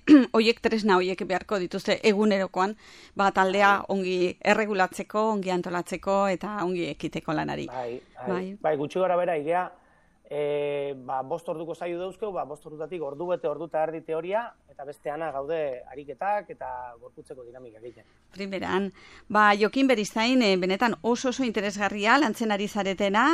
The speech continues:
Speaker 1: e, hemen ikastaro honetan osasun mentala sustatzea eskola testu inguruan. Eta orain ja, e, pakean utziko zaitugu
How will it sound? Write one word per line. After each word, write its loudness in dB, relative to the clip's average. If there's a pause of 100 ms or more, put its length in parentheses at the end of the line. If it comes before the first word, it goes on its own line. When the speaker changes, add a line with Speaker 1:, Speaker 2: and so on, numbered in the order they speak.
(120)
Speaker 1:
e, 0
hemen -2
ikastaro -2
honetan 2
osasun -4
mentala 2
sustatzea 0
eskola 0
testu -4
inguruan. 0 (380)
Eta 2
orain 4
ja, 6 (720)
e, 4
pakean 4
utziko 0
zaitugu 4